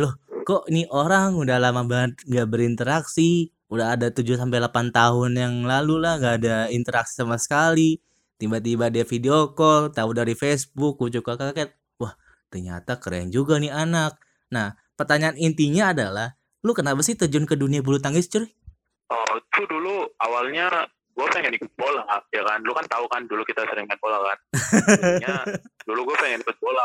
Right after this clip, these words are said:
Speaker 2: pas S M A. Ya, inget kan?
Speaker 1: Iya, iya, I see,
Speaker 2: Jadi
Speaker 1: ya,
Speaker 2: gua pengen
Speaker 1: oke.
Speaker 2: ikut bola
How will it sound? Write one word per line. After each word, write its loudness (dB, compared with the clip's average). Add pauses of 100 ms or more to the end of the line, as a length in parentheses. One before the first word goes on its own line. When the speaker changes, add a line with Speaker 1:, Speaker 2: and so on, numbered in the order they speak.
Speaker 2:
pas 0
S -6
M 0
A. 0 (100)
Ya, 2 (320)
inget -2
kan? 0 (500)
Speaker 1:
Iya, 0
iya, 0
I -4
see, -4
Speaker 2:
Jadi 2
Speaker 1:
ya, -4
Speaker 2:
gua -4
pengen -4
Speaker 1:
oke. -10
Speaker 2:
ikut -6
bola 0